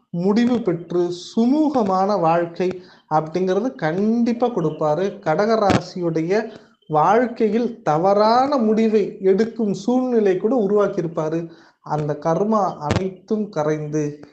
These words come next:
குருவின் வீட்டில் அமர்ந்து ஒன்பதாம் பார்வையான இடத்திலும் உட்காருவதா உங்களுக்கு உத்வேகத்தை அதிகமாக கொடுப்பார். மேலும் கடகராசிக்கான சனி பெயர்ச்சி பலன்கள் தனியா போட்டிருக்கேன்,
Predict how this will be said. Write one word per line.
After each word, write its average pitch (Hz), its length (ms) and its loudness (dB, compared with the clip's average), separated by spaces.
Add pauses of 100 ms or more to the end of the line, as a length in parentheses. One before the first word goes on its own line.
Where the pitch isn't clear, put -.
(220)
குருவின் 208 640 2
வீட்டில் 180 600 -4
அமர்ந்து 160 520 -2 (420)
ஒன்பதாம் 190 580 2 (120)
பார்வையான 175 640 0 (100)
இடத்திலும் 170 680 -4
உட்காருவதா 160 720 0 (560)
உங்களுக்கு 196 720 2 (300)
உத்வேகத்தை 180 840 2 (240)
அதிகமாக 180 800 0
கொடுப்பார். 156 560 -2 (640)
மேலும் 185 400 0
கடகராசிக்கான 185 1120 -2 (420)
சனி 208 320 0
பெயர்ச்சி 220 460 2
பலன்கள் 170 460 0 (140)
தனியா 196 460 0
போட்டிருக்கேன், 175 600 -6